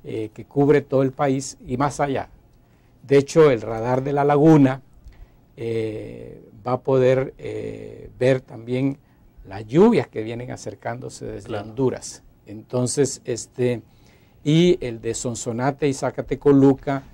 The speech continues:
Speaker 1: nos elimina unos puntos ciegos, eh, que teníamos en la franja costera. Entonces, este, mm,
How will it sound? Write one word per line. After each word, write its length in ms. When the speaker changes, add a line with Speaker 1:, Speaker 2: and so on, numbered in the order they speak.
Speaker 1:
nos 200
elimina 500
unos 180
puntos 440
ciegos, 600
eh, 500
que 120
teníamos 840
en 220
la 120
franja 480
costera. 640
Entonces, 720
este, 420
mm, 400